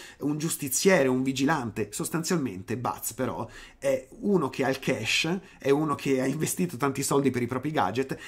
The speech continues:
è uno che ha formato la propria mente, il proprio spirito e il proprio corpo, ehm, è uno che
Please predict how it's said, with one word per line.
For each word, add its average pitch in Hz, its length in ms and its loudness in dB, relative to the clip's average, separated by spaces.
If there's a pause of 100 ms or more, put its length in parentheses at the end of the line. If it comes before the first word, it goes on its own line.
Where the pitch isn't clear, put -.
è 127 120 2
uno 175 200 4
che 135 120 -2
ha 123 40 -4
formato 135 400 -2
la 120 80 -2
propria - 260 -4
mente, 127 320 -2
il 113 60 -2
proprio 120 260 -6
spirito 127 540 0 (140)
e 117 80 0
il 120 80 -2
proprio 123 240 -2
corpo, 135 440 -2 (200)
ehm, 101 460 -2
è 151 100 -2
uno 180 200 4
che 135 440 0